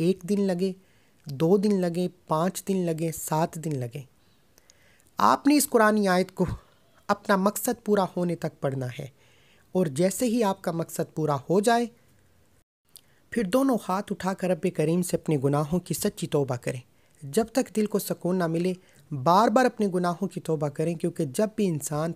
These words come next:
फंसता है, गुनाहों की पकड़ की वजह से फंसता है।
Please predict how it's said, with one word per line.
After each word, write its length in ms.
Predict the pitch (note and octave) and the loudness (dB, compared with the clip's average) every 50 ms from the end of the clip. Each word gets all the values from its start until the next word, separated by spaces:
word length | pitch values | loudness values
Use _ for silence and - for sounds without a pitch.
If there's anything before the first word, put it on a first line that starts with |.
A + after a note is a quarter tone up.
| - - | -8 -10
फंसता 360 | - F3 - - - - D#3 D3 | -10 -8 -8 -4 -2 -2 0 0
है, 260 | C#3 C#3+ E3 F3+ F#3+ F#3 _ _ _ _ _ _ _ - | 0 0 -2 -2 -2 -4 _ _ _ _ _ _ _ -16
गुनाहों 520 | C3 A#2+ D3+ D#3+ E3 E3+ F#3 F3+ F3+ A#3+ A3+ | -8 -4 -2 2 4 4 4 4 2 0 2
की 140 | A3+ - G#3 | 2 -2 -2
पकड़ 360 | - - A#3+ A#3 - C#4 C4 C4+ | 0 0 -2 0 2 2 2 2
की 140 | - A3+ | 0 -2
वजह 260 | F#3+ F3+ E3+ D#3 E3 D3 | 0 0 0 0 -2 -4
से 120 | - E3 | -4 -6
फंसता 340 | C#3 - C#3 B2+ - - C3+ C3 | -8 -8 -8 -10 -10 -10 -12 -12
है। 180 | B2 B2+ C3 | -12 -12 -14